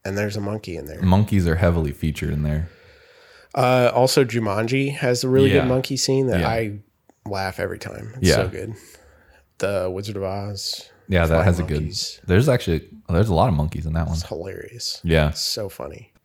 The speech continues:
Speaker 2: So yeah, if you enjoy monkeys, there's a few scenes in here for you. <laughs>
Speaker 1: This episode was not sponsored by monkeys.
Speaker 2: No, unfortunately.
Speaker 1: They
Speaker 2: Joe
Speaker 1: are not in here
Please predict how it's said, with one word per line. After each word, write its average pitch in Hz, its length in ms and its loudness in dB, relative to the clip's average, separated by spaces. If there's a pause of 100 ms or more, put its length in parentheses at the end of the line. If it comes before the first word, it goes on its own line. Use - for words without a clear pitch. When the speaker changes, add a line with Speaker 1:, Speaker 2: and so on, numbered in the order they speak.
(140)
Speaker 2:
So 139 120 2
yeah, 147 420 4
if 120 180 0
you 123 240 6
enjoy 117 300 4
monkeys, 110 460 2
there's 98 220 4
a 95 40 -6
few 101 180 2
scenes 92 340 4
in 87 60 2
here 85 180 4
for - 180 -2
you. 90 320 6
<laughs> - 40 -4 (2750)
Speaker 1:
This - 880 -8 (120)
episode 107 360 -2
was 92 180 -8
not 120 340 0
sponsored 98 460 -4
by 78 140 -4
monkeys. 80 500 -12
Speaker 2:
No, 78 260 -2 (260)
unfortunately. 80 760 -2 (600)
Speaker 1:
They 92 100 0
Speaker 2:
Joe 92 220 8
Speaker 1:
are 98 40 8
not 156 260 6
in 147 160 4
here 131 580 2